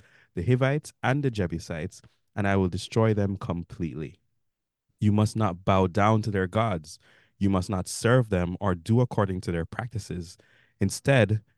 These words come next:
you must completely overthrow them and smash their standing stones to pieces. You must serve the Lord your God, and he will bless your bread and your water, and I will remove sickness from your midst. No woman will miscarry her young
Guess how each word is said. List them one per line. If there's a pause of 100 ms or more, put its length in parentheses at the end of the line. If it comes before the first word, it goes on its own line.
(140)
you
must
completely
overthrow
them
and
smash
their
standing
stones
to
pieces. (480)
You
must
serve (480)
the
Lord
your
God,
and
he
will
bless
your (320)
bread (180)
and
your
water, (400)
and
I
will
remove
sickness
from
your
midst. (420)
No
woman
will
miscarry
her
young